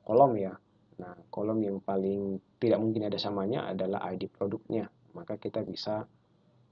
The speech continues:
pakai I D produk ini sebagai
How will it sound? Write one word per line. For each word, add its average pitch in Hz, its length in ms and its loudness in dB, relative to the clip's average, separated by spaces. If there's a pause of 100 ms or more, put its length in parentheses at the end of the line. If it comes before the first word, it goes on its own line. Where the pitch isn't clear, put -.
(640)
pakai - 400 0
I 98 180 -2
D 98 140 -2
produk 98 340 -4
ini 98 160 -4
sebagai 95 600 -4